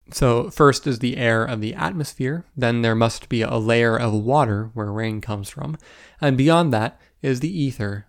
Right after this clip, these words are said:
through which the planets in the superlunary realm move. Well, that's about all the astronomy there is in Phaedrus, but from the little that there is, we can at least intuit a sense of Plato's cosmology.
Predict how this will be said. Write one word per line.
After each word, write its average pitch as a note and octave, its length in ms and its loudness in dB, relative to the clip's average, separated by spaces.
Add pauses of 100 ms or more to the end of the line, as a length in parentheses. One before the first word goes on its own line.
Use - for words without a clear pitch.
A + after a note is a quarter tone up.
through C3 260 -2
which A#2+ 280 -4
the B2 60 -18
planets A2 500 -6
in A#2+ 120 -8
the A2 60 -6
superlunary A2+ 800 -4
realm G2+ 400 -8 (100)
move. A#2 480 -12 (840)
Well, E3+ 260 4
that's G3 280 0
about F#3+ 300 0
all D3 240 4
the C#3 120 2
astronomy A2 600 -4
there G2+ 280 -4
is G2+ 320 -6 (100)
in G2+ 340 -10
Phaedrus, G#2+ 640 -8 (460)
but C3+ 240 0 (340)
from D#3+ 200 -2
the D3 100 2
little F#3+ 360 4
that D3 200 -2
there A#2+ 240 2
is, G#2+ 500 0 (160)
we C3+ 140 -2
can D3+ 140 -6
at E3 100 -8
least E3+ 240 -4
intuit B2 480 -6
a C3 60 -6
sense G#2 440 -6
of B2+ 160 -14
Plato's G2 380 -6
cosmology. G#2+ 600 -8